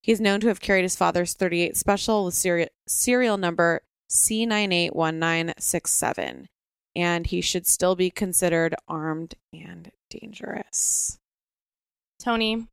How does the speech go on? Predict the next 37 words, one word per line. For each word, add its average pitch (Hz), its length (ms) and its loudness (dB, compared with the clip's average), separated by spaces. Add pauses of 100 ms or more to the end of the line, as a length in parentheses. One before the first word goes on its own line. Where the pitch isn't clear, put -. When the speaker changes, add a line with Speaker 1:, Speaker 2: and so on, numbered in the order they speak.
(260)
Speaker 2:
thank 226 160 -4
you 285 80 0
for 302 140 -2
sharing 220 240 -4
your 190 100 -4
story 180 320 -6
with 190 160 -4
us. 220 380 0 (1300)
Speaker 1:
Thank 240 240 0
you, 208 80 0
Tony. 208 560 -2 (220)
Speaker 2:
Because 247 260 2
this 320 180 4
is 359 140 2
an 370 80 4
o-, - 260 -2
you 302 120 0
know, 330 160 2
this 269 200 0
is 339 120 0
an - 100 -4
old 262 260 2
case. 285 320 2
There - 180 0
aren't 240 160 0
gonna 277 120 -4
be 254 140 -2
that 208 260 2
many 240 180 2
people 233 380 0
who 226 100 2
knew 220 220 2
him 226 200 2
since 214 220 -4
sixth - 300 -8
grade. 233 420 -2
Speaker 1:
Right. 165 280 2